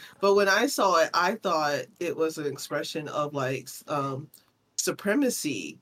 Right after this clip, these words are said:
taking over. And then maybe the cameras and speakers were,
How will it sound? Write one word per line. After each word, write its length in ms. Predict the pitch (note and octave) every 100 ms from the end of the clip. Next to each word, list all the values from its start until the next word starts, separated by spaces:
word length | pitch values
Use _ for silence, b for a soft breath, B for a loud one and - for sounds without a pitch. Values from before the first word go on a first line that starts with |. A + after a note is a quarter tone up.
| -
taking 420 | G#3 E3+ D#3 D3 D3
over. 580 | D3 C#3 C#3+ C3+ C3+ -
And 180 | D#3 D#3
then 180 | D#3 D3+
maybe 360 | D#3 D#3+ D#3+
the 100 | D3
cameras 540 | D3 F#3+ D#3+ E3+ D#3+ D3+
and 100 | C#3+
speakers 640 | - E3 F#3 D#3+ C#3+ C3+
were, 320 | D3+ D3 D3